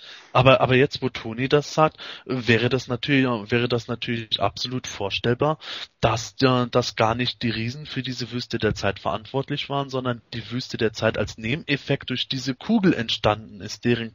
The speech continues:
deren magische Kräfte, äh, He-Man und Co. halt, äh, benutzt haben, ohne eigentlich genau zu wissen, wie diese funktionieren.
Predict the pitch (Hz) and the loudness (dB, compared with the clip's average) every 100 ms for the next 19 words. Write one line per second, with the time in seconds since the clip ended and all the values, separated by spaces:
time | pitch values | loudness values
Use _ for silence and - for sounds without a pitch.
0 | - 120 113 123 113 110 107 120 151 - | -4 -2 0 0 0 2 6 6 4 0
1 | 127 - 107 110 - 160 - - - - | 0 2 2 0 2 0 0 -8 -10 -10
2 | - _ 120 127 127 117 123 135 165 160 | -14 _ 4 6 8 6 2 0 0 -2
3 | 120 120 117 127 143 151 156 - 123 127 | -4 -6 0 2 6 6 6 4 -2 -2
4 | 131 - 143 135 123 135 - 135 135 123 | -4 -2 -2 -2 -2 0 2 0 0 -4
5 | - 120 127 - 113 131 - 123 120 120 | -4 -4 -4 -6 -6 -8 -8 -10 -8 -6
6 | 127 123 - 117 104 - 107 143 127 101 | -4 -4 -4 -10 -10 -12 -8 -4 -4 -6